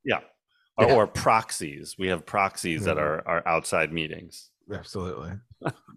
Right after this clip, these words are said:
Speaker 1: Uh, yeah, and, and Raymond Chandler was, was struggling with alcoholism at this point, and so at periods of time, Billy w-, would get more involved and take over, but a lot of the dialogue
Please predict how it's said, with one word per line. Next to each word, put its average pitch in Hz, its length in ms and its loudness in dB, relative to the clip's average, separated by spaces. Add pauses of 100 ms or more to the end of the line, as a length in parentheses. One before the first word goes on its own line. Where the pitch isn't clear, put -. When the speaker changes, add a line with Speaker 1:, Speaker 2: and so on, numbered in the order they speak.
(880)
Speaker 1:
Uh, 87 480 2 (1600)
yeah, 101 360 4
and, 123 240 2
and 135 160 2
Raymond 160 300 4
Chandler 120 440 2
was, 101 280 0
was 101 280 -2
struggling 101 560 2
with 87 200 0
alcoholism 87 880 2
at 82 120 -4
this 87 200 2
point, 85 600 -2
and 80 440 -4 (400)
so 101 240 6
at 92 80 6 (440)
periods 117 380 4
of 90 100 -4
time, 95 500 0 (200)
Billy 95 360 4
w-, 87 440 -4
would 90 440 0 (300)
get 104 180 4
more 104 320 4
involved 87 640 4
and 80 140 -8
take 95 220 -4
over, 87 160 0
but 90 140 2
a 98 40 4
lot 117 160 6
of 131 60 2
the 113 80 4
dialogue 87 720 2